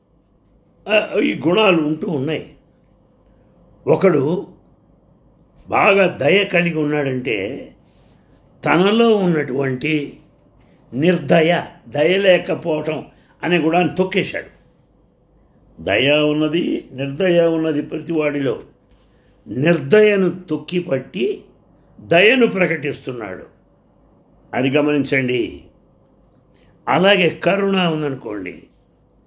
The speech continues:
ఈ కరుణ కన్-, కనిపిస్తున్నాడు ఆయన,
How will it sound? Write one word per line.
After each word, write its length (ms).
ఈ 100
కరుణ 500
కన్-, 360
కనిపిస్తున్నాడు 680
ఆయన, 400